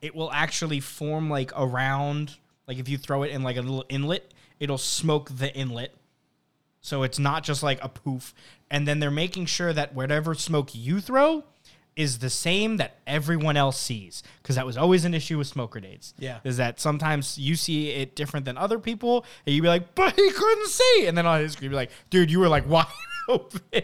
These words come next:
Speaker 1: So that's fixed. The second thing they're fixed, uh, was a,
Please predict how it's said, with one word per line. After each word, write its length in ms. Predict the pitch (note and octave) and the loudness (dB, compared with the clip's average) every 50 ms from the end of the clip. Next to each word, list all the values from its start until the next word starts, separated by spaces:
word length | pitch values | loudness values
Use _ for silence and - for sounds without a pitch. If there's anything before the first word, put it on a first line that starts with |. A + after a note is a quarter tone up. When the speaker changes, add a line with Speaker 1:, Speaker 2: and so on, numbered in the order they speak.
| - - _ _ - - - - - - _ _ - | -2 -6 _ _ -20 -20 -20 -20 -20 -20 _ _ -8
Speaker 1:
So 160 | - E3 D3+ | -4 -2 2
that's 280 | D3 D3+ F3 G#3 - | 2 2 2 0 -2
fixed. 440 | - - B2 A2+ A2+ - - - - _ _ _ _ _ _ _ _ _ _ _ _ _ - _ | -6 -8 -8 -8 -8 -10 -14 -16 -16 _ _ _ _ _ _ _ _ _ _ _ _ _ -14 _
The 160 | - B2+ C3 B2 | -6 -4 -2 -2
second 340 | - - F3+ F3+ F3+ G3+ F#3+ | 0 0 0 0 0 -2 -4
thing 140 | F3+ E3 D3+ | -2 -2 -2
they're 100 | C#3 B2 | -2 -4
fixed, 440 | - - B2 A#2+ - - - - - _ _ | -6 -8 -12 -10 -12 -14 -16 -16 -20 _ _
uh, 280 | - B2 A#2+ A#2+ A#2 A2+ | -10 -6 -6 -4 -4 -4
was 160 | A2+ A#2+ A#2 | -6 -6 -6
a, 160 | A#2+ A#2+ A#2 | -6 -6 -8